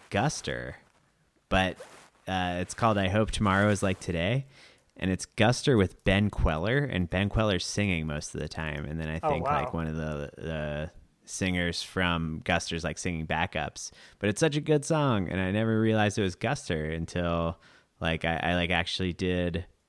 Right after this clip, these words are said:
Speaker 1: like, a
Speaker 2: Huh.
Speaker 1: Shazam and found out <laughs> who it was.
Speaker 2: Really?
Speaker 1: And it was so good. But yeah, it's so good.
Speaker 2: Nice. Nice.
Speaker 1: Um,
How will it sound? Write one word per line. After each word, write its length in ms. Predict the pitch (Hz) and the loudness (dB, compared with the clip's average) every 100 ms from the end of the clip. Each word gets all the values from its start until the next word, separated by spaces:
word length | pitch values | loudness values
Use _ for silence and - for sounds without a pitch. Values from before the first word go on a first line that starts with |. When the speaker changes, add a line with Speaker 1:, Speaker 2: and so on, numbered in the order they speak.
| _ | _
Speaker 1:
like, 260 | 85 82 - | -6 -4 -4
a 40 | |
Speaker 2:
Huh. 40 | |
Speaker 1:
Shazam 840 | 80 90 80 82 90 87 82 82 80 | -6 -6 -6 -4 -2 -2 -2 -4 -8
and 140 | 85 | -8
found 300 | 87 82 82 | -6 -4 -2
out 400 | 80 82 82 - - | -2 0 -2 -4 -10
<laughs> 120 | - | -6
who 180 | 110 87 | -4 -2
it 60 | |
was. 580 | 90 117 151 104 87 - - | -4 -2 -2 -2 -6 -12 -6
Speaker 2:
Really? 460 | 143 165 160 120 117 | -2 0 0 -4 -8
Speaker 1:
And 160 | - 104 | -4 -2
it 80 | 107 | 0
was 140 | 107 | -2
so 200 | - 131 | 0 0
good. 360 | 139 151 87 82 - _ _ _ _ _ _ _ | 2 0 0 -4 -18 _ _ _ _ _ _ _
But 100 | 117 | -2
yeah, 220 | 120 90 87 | -2 -2 -6
it's 120 | - | -6
so 140 | 117 | -6
good. 260 | 92 80 69 - _ | -4 -6 -8 -16 _
Speaker 2:
Nice. 480 | 156 180 135 120 - - - - - _ _ | -12 -10 -10 -14 -16 -20 -20 -20 -20 _ _
Nice. 80 | - | -6
Speaker 1:
Um, 380 | 107 98 95 92 | -4 -2 -4 -8